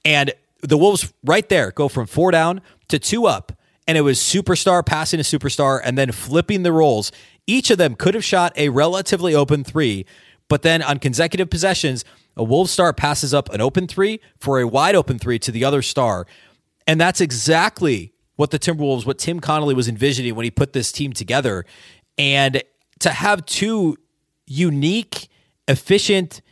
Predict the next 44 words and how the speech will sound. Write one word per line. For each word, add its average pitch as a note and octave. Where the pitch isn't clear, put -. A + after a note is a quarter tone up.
dominant F3+
offensive D3
talents C#3
on B2+
the A#2
floor B2+
together, A#2+
and D3
they D#3
can D3
play G#3+
off G#3
each C#3+
other C3
perfectly. D3+
And, D3
you D3+
know, D3
the, C#3+
the D#3
rest F3+
of -
the F3+
game, E3
I -
don't D#3+
wanna D#3
go C#3+
blow C#3
by B2+
blow, A#2+
but B2
basically D3+
the A#2+
Pelicans D3+
tie C3
the A#2
game, C#3
the A#2+
Wolves B2
come C3
down B2
and A#2
eventually C3+